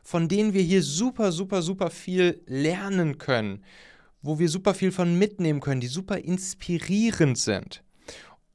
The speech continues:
Und deshalb müssen es gar nicht unbedingt bei mir immer super bekannte Persönlichkeiten sein, die,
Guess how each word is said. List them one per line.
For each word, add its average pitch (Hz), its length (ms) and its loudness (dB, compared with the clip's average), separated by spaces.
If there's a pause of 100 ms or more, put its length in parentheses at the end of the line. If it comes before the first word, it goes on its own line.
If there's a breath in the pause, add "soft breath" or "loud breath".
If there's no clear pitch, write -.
(120)
Und 160 1500 6
deshalb 175 320 2
müssen 220 240 2
es 185 120 -2
gar 107 200 -2
nicht 104 200 -6
unbedingt 101 600 -6
bei 104 140 -2
mir 104 240 -4
immer 98 320 -4 (160)
super 110 640 2 (120)
bekannte 117 440 -4
Persönlichkeiten 101 720 -4
sein, 95 280 0
die, 95 600 -4